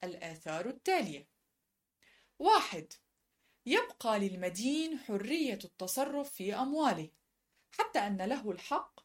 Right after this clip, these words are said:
في التصرف بالحق موضوع الدعوى غير المباشرة، فله أن ينقله إلى الغير بعوض كالبيع أو بغير عوض كالتبرع. اثنان،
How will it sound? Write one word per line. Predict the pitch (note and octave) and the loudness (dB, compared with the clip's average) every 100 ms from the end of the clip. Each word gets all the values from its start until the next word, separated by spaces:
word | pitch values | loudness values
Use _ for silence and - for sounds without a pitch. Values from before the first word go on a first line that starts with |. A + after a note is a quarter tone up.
| - | -10
في | - | -8
التصرف | G3+ G3 F#3+ D4 C#4 G3+ - | -6 -6 -2 -2 -2 -6 -8
بالحق | E3+ - D4+ - - _ _ - | -10 -4 -6 -6 -12 _ _ -4
موضوع | G3 G3 G3+ C#4+ C#4+ F#3 | 0 0 0 0 -2 -4
الدعوى | E3+ A3 C4 C4 C4 | -2 0 2 2 0
غير | G#3 F#3 F#3+ A#3+ | 0 -2 -2 -2
المباشرة، | C4 D4 E4+ - D#3+ C#3+ - _ _ - _ | -2 2 2 2 -4 -8 -14 _ _ -20 _
فله | - F4+ B3 G3+ - | 2 4 4 0 -2
أن | F#3 | -4
ينقله | F#3+ F#3 - F4 D4+ G3+ | -6 -8 0 2 2 0
إلى | F#3 F3 | -2 -2
الغير | E3 G3+ C4+ D#4 E4+ _ _ | -2 0 0 0 -4 _ _
بعوض | F3 G3 F#3+ C#4+ F4+ B3+ - _ _ | -2 0 4 4 4 0 -12 _ _
كالبيع | F3 D#3+ F3+ A#3+ F#4 - _ _ - - | -4 2 2 2 0 -6 _ _ -8 4
أو | G#4 | 6
بغير | A#3+ A#3 A#3 C4 | 6 2 0 0
عوض | A3 F#3 F3+ B3+ B3 - _ | 0 2 2 2 -2 -16 _
كالتبرع. | - - B3 B3+ F4 E3 - _ _ _ _ _ _ _ - _ _ - | -14 -2 2 4 2 0 -6 _ _ _ _ _ _ _ -20 _ _ -6
اثنان، | D#4 G#4 A4 B3 C#4 | -4 2 4 4 2